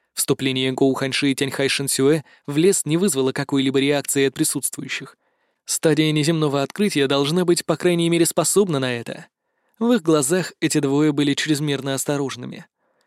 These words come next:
В тот момент, когда Гоу Ханьши и Тяньхай Шэньсюэ вошли в лес, из него вышел экзаменуемый, завершив первую половину боевого испытания. Этим человеком был Бай Ху —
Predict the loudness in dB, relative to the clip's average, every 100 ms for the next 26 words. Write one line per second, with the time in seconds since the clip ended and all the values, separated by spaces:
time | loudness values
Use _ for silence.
0 | _ -4 -2 0 0 0 -2 -2 -2 0
1 | 2 0 0 -4 -2 -2 -2 -2 -2 0
2 | -2 0 -2 0 0 -2 -8 -14 -4 -2
3 | -2 -2 0 -2 -2 -8 _ _ -4 -2
4 | 0 0 2 0 0 0 -2 -2 -2 -2
5 | -4 -8 -12 -16 -20 _ -4 0 0 0
6 | -4 -4 -2 -2 0 -2 0 0 0 0
7 | 0 0 0 -6 -8 -8 -8 -8 -10 -12
8 | -18 _ _ _ _ _ _ _ -4 -2
9 | -2 0 2 2 0 -2 0 0 0 -6
10 | -8 -4 -2 -2 -4 -12 -10 -8 -8 -10